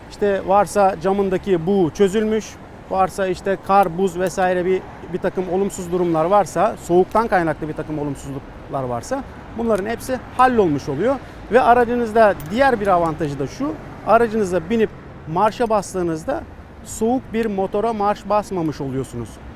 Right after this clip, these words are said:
Motor suyunu da bu öylelikle Webasto sistemiyle ısıtmış oluyorsunuz. Bu bir avantaj.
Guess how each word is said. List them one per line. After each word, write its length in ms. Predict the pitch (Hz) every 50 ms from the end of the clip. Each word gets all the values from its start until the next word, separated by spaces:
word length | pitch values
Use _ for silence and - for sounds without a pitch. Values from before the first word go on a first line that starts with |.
| - - - -
Motor 360 | 170 170 - 214 214 226 214
suyunu 540 | - - - - 196 190 185 196 220 208 156
da 180 | 180 214 247 - - - - - - - -
bu 200 | 185 202 190 180
öylelikle 500 | 175 160 147 139 139 - - 254 262 269 - - - - - - -
Webasto 400 | 175 185 185 208 196 - - 151
sistemiyle 600 | - - 190 - - - 143 135 165 226 269 - - - 196
ısıtmış 420 | 185 - 214 - - 226 - -
oluyorsunuz. 480 | 175 147 131 131 110 - - 117 104 - - - - -
Bu 100 | 254 254
bir 60 | 285
avantaj. 560 | 277 254 254 262 269 269 247 247 247 277 -